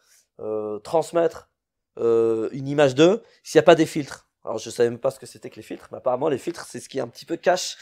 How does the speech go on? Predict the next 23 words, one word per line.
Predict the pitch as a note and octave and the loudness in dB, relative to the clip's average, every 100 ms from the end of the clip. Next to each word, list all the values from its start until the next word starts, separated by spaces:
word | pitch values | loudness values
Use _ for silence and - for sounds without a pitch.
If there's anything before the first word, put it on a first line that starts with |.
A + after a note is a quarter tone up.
| _ | _
<laughs> | - - - - - G#3+ - F#3 | -14 -10 -8 -8 -12 -2 -2 -2
tout | F3+ | -8
ce | - | -12
qui | D#3+ | -4
est | |
naturel | D3 D3 C#3 D3+ D#3+ | -2 -2 0 2 0
chez | - A#2 | -6 -10
l'humain | B2 D#3 G#3+ _ - _ _ - | -4 -4 -4 _ -20 _ _ -16
et | |
qui | C3 E3+ | -10 -10
produit, | - F3+ D#3 E3 A3 | 4 6 6 4 2
qui | D#3+ | 2
est | |
censé | C#3+ D3 D#3+ | 0 2 2
produire | - C3+ F3 | 2 4 4
une | G3+ | 4
forme | - F3+ | 2 -2
de | D#3 | -2
splendeur | D3 D#3+ D3+ G3+ | -8 -6 2 2
mais | E3+ C#3+ | 2 -2
qui | F3 | -6
est | D3+ | -6
totalement | F#3 F#3 E3 E3+ A#3 | -6 -2 0 0 -4